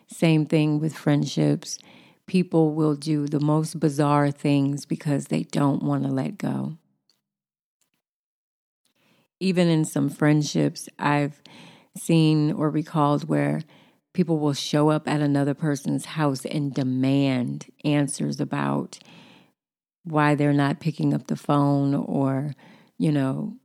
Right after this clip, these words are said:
why they're not answering text messages or emails.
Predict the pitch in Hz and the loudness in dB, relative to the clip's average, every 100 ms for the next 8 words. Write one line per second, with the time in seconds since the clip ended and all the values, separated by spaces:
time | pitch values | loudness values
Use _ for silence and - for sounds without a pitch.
0 | _ - 151 143 147 143 147 147 143 143 | _ -14 -14 -10 -4 -2 0 0 0 2
1 | 143 143 - 151 143 139 156 143 147 156 | 2 0 0 0 2 0 0 -2 0 -2
2 | 143 151 143 - 143 143 135 139 139 156 | 0 2 2 0 -2 -2 0 -2 -2 0
3 | 160 143 143 196 196 | 2 2 -2 -6 -10